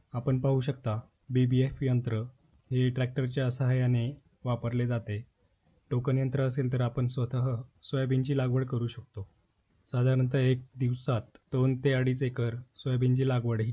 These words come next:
टोकन यंत्राद्वारे शक्य आहे. त्यामुळे मनुष्यबळही कमी लागते आणि लागवडीचा खर्चही कमी लागतो. जर आपल्या गावात टोकन यंत्र भाड्याने मिळत असेल तर अतिशय उत्तम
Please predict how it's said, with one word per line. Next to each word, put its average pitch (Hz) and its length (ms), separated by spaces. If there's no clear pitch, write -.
टोकन 123 240
यंत्राद्वारे 117 600
शक्य 131 380
आहे. 110 280
त्यामुळे 139 300
मनुष्यबळही 139 720
कमी 131 280
लागते 113 420
आणि 120 300
लागवडीचा 131 560
खर्चही 131 440
कमी 120 280
लागतो. 104 340
जर 135 140
आपल्या 135 280
गावात 131 340
टोकन 123 260
यंत्र 123 300
भाड्याने 127 460
मिळत 131 300
असेल 110 360
तर 127 260
अतिशय 131 360
उत्तम 127 440